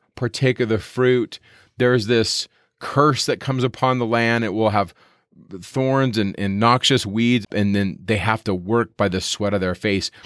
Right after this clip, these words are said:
But then this idea with John is alluding to Revelation eight.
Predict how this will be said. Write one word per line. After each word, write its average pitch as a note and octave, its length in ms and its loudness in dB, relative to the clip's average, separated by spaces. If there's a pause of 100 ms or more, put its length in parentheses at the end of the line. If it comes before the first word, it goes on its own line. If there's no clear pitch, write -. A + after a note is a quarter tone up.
(140)
But A2 160 -4
then D#3+ 320 2 (460)
this C3 200 2
idea C3+ 440 4
with A#2 240 0
John B2+ 580 2 (180)
is A#2+ 160 2
alluding A#2+ 420 2
to A2+ 100 -4
Revelation F#2 560 -2
eight. - 340 -14